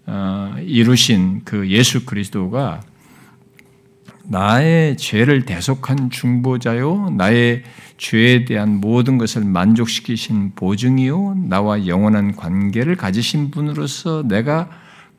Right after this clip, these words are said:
가장 믿고 신뢰할 수 있는 분이시다라고 하는 사실입니다. 이게 실제적이어야 돼요. 실천적으로. 저는 실천적인 적용을 제가 얘기하는 겁니다.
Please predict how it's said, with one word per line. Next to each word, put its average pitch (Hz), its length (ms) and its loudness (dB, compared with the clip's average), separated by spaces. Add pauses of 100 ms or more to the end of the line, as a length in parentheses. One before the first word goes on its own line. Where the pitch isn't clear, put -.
가장 202 720 4
믿고 175 640 0
신뢰할 233 540 0
수 208 160 -4
있는 180 220 2
분이시다라고 135 920 -4
하는 123 120 -2
사실입니다. - 680 -10 (1600)
이게 151 520 0
실제적이어야 185 960 -2
돼요. 95 260 -10
실천적으로. 202 720 -2 (600)
저는 127 200 -2
실천적인 214 560 2
적용을 113 380 -2
제가 92 180 -6
얘기하는 95 400 -4
겁니다. 85 480 -10